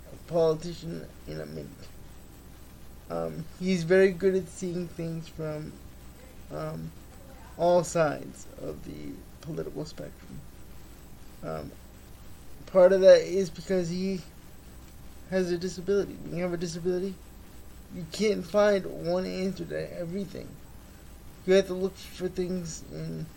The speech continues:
different ways. One size does not fit all for disability. So that's why someone with a disability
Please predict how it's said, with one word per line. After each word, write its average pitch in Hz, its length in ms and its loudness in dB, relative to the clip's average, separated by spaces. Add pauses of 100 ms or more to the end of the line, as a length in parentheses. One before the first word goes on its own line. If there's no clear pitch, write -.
(920)
different 180 420 0 (840)
ways. 170 640 -4 (1500)
One 196 280 4
size 190 460 8
does 165 220 -8
not 175 240 -2
fit 165 200 -6
all 151 300 2
for - 200 -12
disability. 71 680 -10 (1600)
So 156 480 0 (640)
that's 180 300 8
why 165 480 6 (140)
someone 180 480 -4
with 160 120 -6
a 175 80 0
disability 160 600 -4